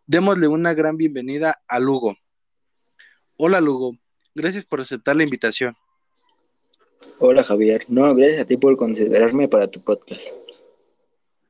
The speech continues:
Speaker 1: Bueno, mi querido Lugo,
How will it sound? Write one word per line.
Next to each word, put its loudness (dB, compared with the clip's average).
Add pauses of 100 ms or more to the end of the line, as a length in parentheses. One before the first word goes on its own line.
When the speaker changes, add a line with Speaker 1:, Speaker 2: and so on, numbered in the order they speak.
(1000)
Speaker 1:
Bueno, -2
mi -4
querido 0
Lugo, -2